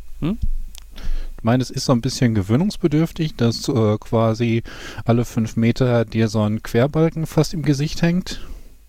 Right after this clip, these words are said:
Speaker 2: Ganz besonders gefährlich unter der Dusche.
Speaker 1: <laughs>
Speaker 2: Also in dem, im Badezimmer, die Dusche <laughs> ist dagegen irgendwie größer als manche Wohnung.
Speaker 1: Ja, g-,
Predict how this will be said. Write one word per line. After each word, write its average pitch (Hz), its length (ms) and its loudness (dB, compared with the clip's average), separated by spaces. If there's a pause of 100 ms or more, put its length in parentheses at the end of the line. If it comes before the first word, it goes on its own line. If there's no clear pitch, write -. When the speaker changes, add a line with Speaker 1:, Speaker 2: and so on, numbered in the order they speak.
(960)
Speaker 2:
Ganz 113 220 2
besonders 117 380 2
gefährlich 110 400 0
unter 107 160 -2
der 92 120 2
Dusche. 170 380 0 (1500)
Speaker 1:
<laughs> 143 60 -2 (1500)
Speaker 2:
Also 101 240 2
in 123 160 -4
dem, 104 260 2
im 98 180 2
Badezimmer, 139 540 2
die 110 160 0
Dusche 127 360 2
<laughs> - 20 0
ist - 240 0
dagegen 127 500 2
irgendwie 117 440 2 (420)
größer 117 400 2
als 117 160 -2
manche 107 360 0
Wohnung. 131 440 2 (1120)
Speaker 1:
Ja, 175 160 4
g-, 156 280 -12